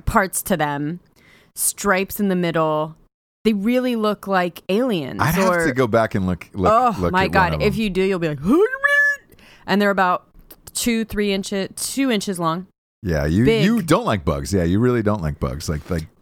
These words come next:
Speaker 1: I
Speaker 2: wa-
Speaker 1: don't.
Speaker 2: bees and shit. Yeah,
Speaker 1: I mean,
Speaker 2: that
Speaker 1: I'm not like, it's, yeah, but
Speaker 2: Yeah.
Speaker 1: those, when you, like, see 'em.
Speaker 2: So ge-, what, what, what are gen-,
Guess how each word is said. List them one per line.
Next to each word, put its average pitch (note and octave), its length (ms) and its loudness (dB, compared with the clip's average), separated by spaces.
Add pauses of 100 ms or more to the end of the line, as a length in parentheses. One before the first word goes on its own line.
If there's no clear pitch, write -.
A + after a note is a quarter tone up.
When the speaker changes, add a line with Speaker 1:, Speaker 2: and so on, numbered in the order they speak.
(120)
Speaker 1:
I G#4 120 2
Speaker 2:
wa- - 80 4
Speaker 1:
don't. E4+ 440 0
Speaker 2:
bees F#2 300 -4
and E2+ 160 -8
shit. - 300 -6
Yeah, F2+ 100 0
Speaker 1:
I - 40 2
mean, E4+ 160 2
Speaker 2:
that E4+ 80 0
Speaker 1:
I'm D#4+ 40 -2
not D#4+ 140 0
like, A3 180 -2
it's, - 340 -10 (160)
yeah, F#3+ 300 0 (220)
but G3+ 240 2
Speaker 2:
Yeah. D#2 160 -12 (440)
Speaker 1:
those, G3 800 0 (500)
when G#3+ 880 2
you, F#3 100 2
like, E3+ 180 -2
see F#3 300 0
'em. A#3 380 0
Speaker 2:
So - 200 0
ge-, A#2 280 -2
what, C#3 260 2
what, D#3 220 0
what D3 220 2
are A#2 100 0
gen-, E2+ 340 0